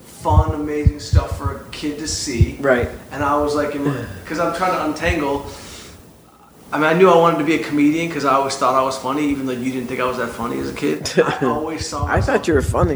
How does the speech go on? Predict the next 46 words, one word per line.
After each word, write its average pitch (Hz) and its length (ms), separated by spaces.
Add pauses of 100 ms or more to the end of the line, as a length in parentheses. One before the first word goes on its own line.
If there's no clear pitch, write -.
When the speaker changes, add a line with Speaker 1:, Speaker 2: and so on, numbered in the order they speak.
(100)
Speaker 1:
No, 180 140
but 160 80
I 151 60
always 156 180
thought 156 160
I 147 40
was 143 140
a - 80
class 135 340
clown. 135 460
I, 160 280 (120)
I 160 180
loved 160 280
comedy. 135 400 (580)
But 160 100
I'm, 165 280
I'm - 160
thinking, - 280
like, - 240
part - 240
of - 100
me 160 80
must - 280
have - 80
just - 200
wanted 147 220
to 139 80
hold 147 280
on 143 200
to - 160
the 127 80
life 127 560
that - 160
we 135 160
were 123 160 (440)
Speaker 2:
We 175 140
had 208 200
Speaker 1:
shown 208 100
Speaker 2:
fun. 262 160
Speaker 1:
as 156 80
a 151 100
kid. 170 400
Speaker 2:
We 127 80
did 143 220
have 139 240
fun. 131 320